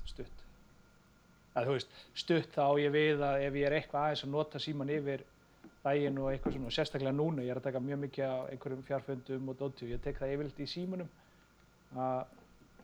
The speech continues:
þá er hann bara orðinn bara tæpur um kvöldið, sko.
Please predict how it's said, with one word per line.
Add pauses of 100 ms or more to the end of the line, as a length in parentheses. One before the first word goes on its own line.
(120)
þá (160)
er
hann
bara
orðinn (400)
bara (560)
tæpur
um
kvöldið,
sko.